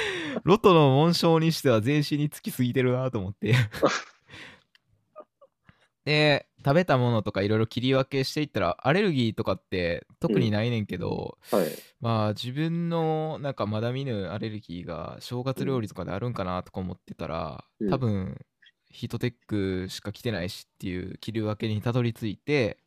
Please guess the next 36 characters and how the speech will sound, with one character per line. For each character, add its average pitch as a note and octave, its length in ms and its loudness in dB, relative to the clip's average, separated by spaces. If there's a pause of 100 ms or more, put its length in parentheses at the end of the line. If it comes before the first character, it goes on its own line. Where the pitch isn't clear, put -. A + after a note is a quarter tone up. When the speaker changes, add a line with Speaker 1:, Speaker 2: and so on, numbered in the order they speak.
(100)
Speaker 2:
う F#2+ 80 2
ん。 E2+ 200 -4 (960)
Speaker 1:
で、 C3+ 560 0 (460)
一 - 80 -6
回 C3+ 140 2
皮 C3+ 140 2
膚 C3 120 -2
科 B2+ 160 6
に F#2+ 240 -2
行 A#2 100 -2
っ - 40 -20
た A2 120 2
ら、 F#2 300 -2 (140)
Speaker 2:
う A2+ 100 -2
ん。 F#2+ 180 -4 (100)
Speaker 1:
ま A#2+ 140 -2
あ、 - 20 2
そ - 140 -4
の B2+ 100 0
通 C3 220 2
り G#2 60 0
で G2+ 80 -2
す - 140 -12
と。 - 120 -14 (880)
Speaker 2:
え G2+ 760 4
え。 G2+ 80 -8 (1500)
Speaker 1:
で、 C3 320 0
ま D3 120 0
あ、 C3 40 2
ヒ - 140 -8
ー - 20 -12
ト - 100 -20
テ F#3+ 100 -4
ッ G3 60 -14 (140)
ク B2+ 200 -4
が G2 360 -2